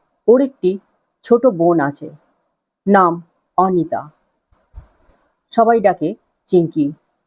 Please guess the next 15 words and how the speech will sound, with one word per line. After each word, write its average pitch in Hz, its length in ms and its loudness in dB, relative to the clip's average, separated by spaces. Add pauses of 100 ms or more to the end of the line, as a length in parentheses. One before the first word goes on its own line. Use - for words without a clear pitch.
(680)
তাকে 214 260 0
নিয়ে 220 300 0 (640)
অনিরুদ্ধের 202 540 0
একটি 175 380 -4 (440)
দুশ্চিন্তা 175 540 2
থাকে, 143 300 -10 (560)
সেই 214 240 2
নিয়েই 202 280 0 (260)
আজকের 165 420 -2 (320)
গল্প। 147 380 0 (1500)
অনিরুদ্ধের 220 680 0 (340)
আজ 180 360 2 (380)
কলেজ 202 380 0
থেকে 247 220 -4 (100)
ফিরতে 156 460 -2